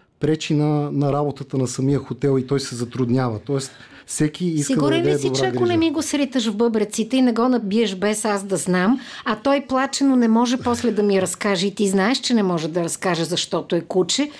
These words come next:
Speaker 2: та сигурен ли си, че това не би оправило нещата?
Speaker 1: Ми, няма да ги оправиш, защото това ще го стресира повече. Общо взето, а, всъщност, когато едно куче е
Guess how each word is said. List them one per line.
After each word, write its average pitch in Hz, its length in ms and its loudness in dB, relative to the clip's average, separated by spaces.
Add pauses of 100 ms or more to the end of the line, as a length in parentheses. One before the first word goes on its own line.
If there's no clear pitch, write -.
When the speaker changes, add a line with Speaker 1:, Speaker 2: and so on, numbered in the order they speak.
(180)
Speaker 2:
та 220 80 -2
сигурен 262 460 2
ли 339 80 2
си, - 160 -2
че - 140 -8
това 302 180 0
не 277 80 0
би 247 140 0
оправило 196 540 0
нещата? 160 540 -6 (340)
Speaker 1:
Ми, 120 120 0 (760)
няма 151 280 0
да 175 80 -2
ги 170 100 -4
оправиш, 160 360 0
защото 175 320 -2
това 170 160 0
ще 165 140 -6
го 156 80 -6
стресира 160 460 -6
повече. 156 420 0
Общо 151 320 -2
взето, 160 460 0 (460)
а, 131 600 0
всъщност, - 440 -2
когато 151 360 0
едно 165 180 2
куче 160 440 -2
е 135 80 0